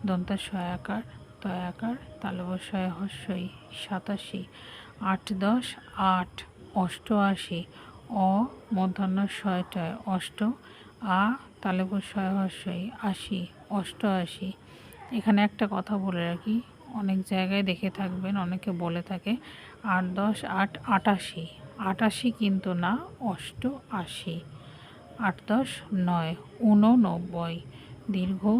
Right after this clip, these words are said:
দন্তান্ন, ঊন দন্তান্ন, বয় বয় হস্যই, ঊননব্বই।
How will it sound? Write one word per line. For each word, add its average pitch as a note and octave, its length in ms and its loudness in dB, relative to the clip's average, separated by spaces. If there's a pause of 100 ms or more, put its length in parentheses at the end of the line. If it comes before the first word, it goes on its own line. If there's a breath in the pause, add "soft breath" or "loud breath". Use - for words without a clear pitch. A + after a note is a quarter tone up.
(180)
দন্তান্ন, F#3 540 0 (320)
ঊন G3 220 2 (440)
দন্তান্ন, F#3 480 2 (440)
বয় F3 220 4
বয় F#3 260 0 (680)
হস্যই, F#3 560 0 (640 loud breath)
ঊননব্বই। F#3 840 2